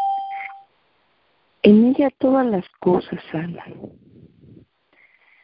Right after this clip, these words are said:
pues siguen siendo tal como tú las creaste.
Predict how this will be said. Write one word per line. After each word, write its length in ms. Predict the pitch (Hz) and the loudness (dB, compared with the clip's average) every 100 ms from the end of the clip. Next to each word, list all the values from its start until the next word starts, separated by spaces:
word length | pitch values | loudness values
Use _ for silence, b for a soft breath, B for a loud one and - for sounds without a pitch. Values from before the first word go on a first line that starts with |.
| b _ _ _ _ _ _ | b _ _ _ _ _ _
pues 180 | 214 214 | 2 4
siguen 320 | 226 226 226 226 - | 0 2 2 0 0
siendo 320 | 190 185 160 | 0 2 -2
tal 340 | - 147 156 | -4 -8 -8
como 320 | - - 143 | -8 -6 -4
tú 180 | - - | -2 -2
las 240 | 151 147 - | -2 -8 -14
creaste. 680 | - 151 151 180 - - - | -10 -10 -10 -14 -18 -20 -20